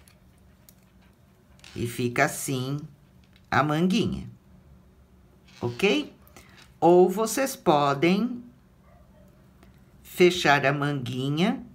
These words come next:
sem fazer as correntinhas.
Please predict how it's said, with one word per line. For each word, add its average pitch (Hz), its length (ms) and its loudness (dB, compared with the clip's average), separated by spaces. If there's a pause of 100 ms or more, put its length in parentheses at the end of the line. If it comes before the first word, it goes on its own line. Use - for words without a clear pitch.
(520)
sem 196 440 0
fazer 190 560 0
as 208 120 -6
correntinhas. 175 1120 -6